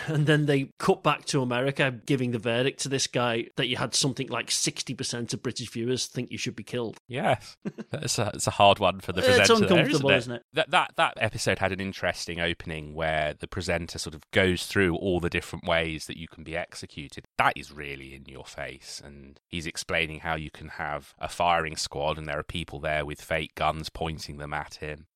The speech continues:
Speaker 1: It's also quite Chris Morris,
Speaker 2: It
Speaker 1: isn't
Speaker 2: is
Speaker 1: it?
Speaker 2: very Chris Morris. It reminded me of the segment, uh, in The Day Today. I think it's Coogan that plays the part where he's going, "Is this cool?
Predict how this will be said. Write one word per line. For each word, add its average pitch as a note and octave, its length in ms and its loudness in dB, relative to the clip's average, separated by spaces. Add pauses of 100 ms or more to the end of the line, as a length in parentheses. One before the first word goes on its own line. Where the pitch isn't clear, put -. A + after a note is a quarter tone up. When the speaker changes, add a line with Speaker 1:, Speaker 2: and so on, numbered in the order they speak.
(120)
Speaker 1:
It's D#3+ 240 0
also C#3 460 4 (120)
quite A#2+ 280 -2
Chris - 260 -6
Morris, A2+ 320 -4
Speaker 2:
It F#2+ 80 4
Speaker 1:
isn't F2 100 -2
Speaker 2:
is - 60 -6
Speaker 1:
it? A#2 40 -8
Speaker 2:
very D2+ 280 0
Chris - 240 -8
Morris. D#2+ 160 -4 (180)
It A2+ 160 2
reminded A2+ 600 4
me E2+ 240 -4
of D#2+ 100 -6
the - 100 -14
segment, E2+ 720 -4 (120)
uh, D#2+ 280 0
in D#2+ 180 -6
The D#2+ 60 -6
Day E2 240 2
Today. D#2 440 0
I - 20 -6
think A#2 160 -4
it's - 140 -8
Coogan D#2+ 400 -4
that C#2 80 -12
plays D#2+ 320 0
the - 80 -14
part D#2+ 280 2
where D#2 140 0
he's D#2+ 200 -6
going, D#2+ 260 -2 (140)
"Is A2+ 180 2
this C3 240 8
cool? B2 520 8